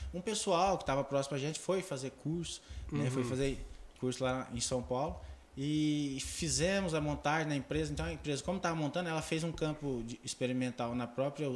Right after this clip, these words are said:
Speaker 1: indústria que eles tinham lá no, no pátio deles.
Speaker 2: Uhum.
Speaker 1: Então, ali nós já começou. Todo dia eu passava, olhava pra aquele trem, mas ainda era estagiário, né? Não tinha a parte
Speaker 2: Mas
Speaker 1: da
Speaker 2: já chamou a
Speaker 1: formação.
Speaker 2: sua
Speaker 1: Cha-,
Speaker 2: atenção.
Speaker 1: chamou a
Speaker 2: É
Speaker 1: atenção.
Speaker 2: o futuro.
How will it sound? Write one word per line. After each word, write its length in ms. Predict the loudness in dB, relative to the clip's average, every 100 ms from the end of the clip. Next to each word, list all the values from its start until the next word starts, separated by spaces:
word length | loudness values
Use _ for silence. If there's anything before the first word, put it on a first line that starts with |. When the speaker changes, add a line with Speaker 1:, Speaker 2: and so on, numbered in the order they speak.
| -4 -12 -14 -8
Speaker 1:
indústria 540 | -4 -2 -2 -2 -4
que 100 | -4
eles 220 | -4 -4 -4
tinham 320 | -4 -4 -2
lá 100 | -2
no, 280 | -2 -4 -6 -8
no 160 | -8
pátio 420 | -6 -4 -4 -6
deles. 360 | -6 -4 -4 -6 -14 -18 -12
Speaker 2:
Uhum. 80 | -10
Speaker 1:
Então, 200 | -2 0
ali 200 | 2 2
nós 160 | 2 0
já 80 | 0
começou. 460 | 0 -2 2 2
Todo 240 | 2 0 -2
dia 120 | -2
eu 40 |
passava, 460 | -2 -2 -2 -2 0
olhava 240 | 2 2
pra 80 | 0
aquele 180 | -4 -6
trem, 300 | -4 -4 -4 -10 -16 -4
mas 160 | 0
ainda 240 | 2 4 4
era 200 | 4 4
estagiário, 580 | 2 0 2 0 -2 -4
né? 200 | -4 -4 -6 -6
Não 160 | -4
tinha 320 | -2 0 0 0 -2
a 40 |
parte 140 | -2 4
Speaker 2:
Mas 120 | 8
Speaker 1:
da 100 | 12
Speaker 2:
já 40 | 12
chamou 340 | 12 12 10
a 60 | 6
Speaker 1:
formação. 180 | 4 0
Speaker 2:
sua 60 | 0
Speaker 1:
Cha-, 40 |
Speaker 2:
atenção. 640 | 2 4 6 6 6 2 -2
Speaker 1:
chamou 400 | -2 0 0 -2
a 20 |
Speaker 2:
É 20 |
Speaker 1:
atenção. 300 | -2 2 4
Speaker 2:
o 20 |
futuro. 560 | 6 6 6 6 6 2